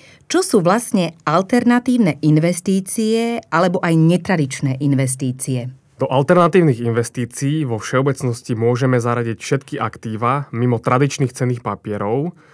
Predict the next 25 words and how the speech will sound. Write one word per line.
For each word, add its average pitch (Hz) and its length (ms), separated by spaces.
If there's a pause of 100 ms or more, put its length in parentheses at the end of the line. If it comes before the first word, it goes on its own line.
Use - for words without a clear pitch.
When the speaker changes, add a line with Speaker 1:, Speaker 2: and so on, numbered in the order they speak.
(340)
Speaker 2:
akými 147 320
sú 127 160
akcie 123 320
či - 80
dlhopisy. 113 640 (160)
Ich - 160
primárnou 156 560
výhodou 117 720 (400)
je 123 80
nízka 143 320
závislosť 127 640
na 123 80
vývoji 123 400
tradičných 120 560
aktív, 147 480 (320)
inými 139 320
slovami, 117 640 (320)
ak - 160
akcie 139 400
klesajú, 123 800 (320)
alternatívne 156 720
investície 123 640
rastú 107 560
alebo 123 320
naopak. - 560